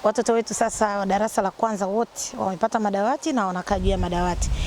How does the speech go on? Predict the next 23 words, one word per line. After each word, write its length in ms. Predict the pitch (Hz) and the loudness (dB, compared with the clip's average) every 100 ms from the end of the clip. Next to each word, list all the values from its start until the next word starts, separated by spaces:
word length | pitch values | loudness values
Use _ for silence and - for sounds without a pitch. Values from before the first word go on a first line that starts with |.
| - - | 0 4
Kwa 80 | - | 6
hiyo 140 | 247 | 6
ni 80 | 240 | 2
sababu 340 | 220 208 233 | 2 2 2
mojawapo 580 | 233 214 208 214 302 294 | 2 2 2 2 2 0
ambayo 200 | 254 233 | 0 0
imefanya 400 | 214 - 233 220 | 0 0 2 2
wanafu-, 440 | 202 196 - 262 262 | 0 -2 0 2 2
wazazi 500 | 226 214 202 277 254 | 2 2 2 0 0
kuleta 340 | 240 220 226 208 | 0 0 2 0
watoto 280 | - - | 0 0
wao 140 | 220 202 | 2 4
wengi 280 | 247 269 214 | 2 2 2
katika 280 | 196 - | 4 4
shule 200 | - - 190 | 4 4 4
yetu, 380 | 220 262 269 262 - - - - - | 2 2 2 2 2 4 4 4 2
kuandikisha 460 | 202 196 - 240 | 2 0 -2 0
kwa 100 | 202 | -2
kiasi 240 | - 226 - | -2 -4 -4
kikubwa 360 | 190 240 214 | -4 0 0
hicho, 400 | 170 247 349 320 | 2 0 0 0
lakini 380 | 311 208 254 233 | 0 0 0 -2
pia 380 | 202 320 294 277 | 0 2 2 0